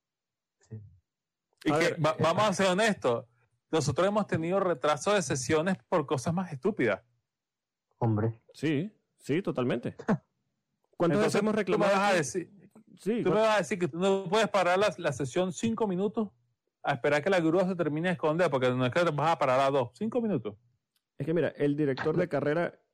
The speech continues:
Speaker 3: no, yo entiendo, él da la luz verde, pero la da de dirección de carrera, donde hay unos setecientos cincuenta monitores con cada rincón de la pista.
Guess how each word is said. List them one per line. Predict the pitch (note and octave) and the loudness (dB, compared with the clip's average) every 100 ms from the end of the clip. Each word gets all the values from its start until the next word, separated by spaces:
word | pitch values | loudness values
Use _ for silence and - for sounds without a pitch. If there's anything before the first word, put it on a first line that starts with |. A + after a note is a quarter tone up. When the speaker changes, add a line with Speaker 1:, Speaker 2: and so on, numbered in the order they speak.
| - | -4
Speaker 3:
no, | C#3 C#3 D3 - _ _ _ | -2 0 -2 -4 _ _ _
yo | - C3+ D3+ | -12 -4 -2
entiendo, | D3+ D#3+ C3+ A2+ | 0 0 0 -2
él | C3 C3+ C3+ | -2 -2 0
da | C#3+ D3 | 0 2
la | C#3+ | 0
luz | C#3 C3+ | 0 0
verde, | C#3+ C#3+ C#3+ E3 - _ _ _ - | 0 0 -2 -6 -10 _ _ _ -6
pero | C#3+ C3+ | 0 2
la | B2 | 2
da | B2 D#3 | 0 0
de | |
dirección | G3+ E3 - C3+ | 0 -2 -2 -4
de | F3+ | -2
carrera, | C#3 C#3 F#3+ B2+ | -4 -2 -2 -2
donde | B2+ C3+ B2+ C3+ | 0 -2 0 0
hay | D3+ | 0
unos | G3 G3 | -2 -4
setecientos | - E3+ C3+ - D#3 F3 G#3 | -4 -4 -4 -2 -2 -2 -2
cincuenta | E3 D3+ D3 F3+ | -4 -2 -2 -2
monitores | F#3+ D3 B2+ D3 G3+ G3+ _ | -2 -2 0 -2 -2 -6 _
con | - D3 C#3 | -4 -2 -2
cada | D3+ G3 | -2 -2
rincón | G#3+ E3+ D3+ | -2 -2 -2
de | F#3 | -4
la | D#3+ | -4
pista. | G3+ A3+ F#2 | -6 -8 -12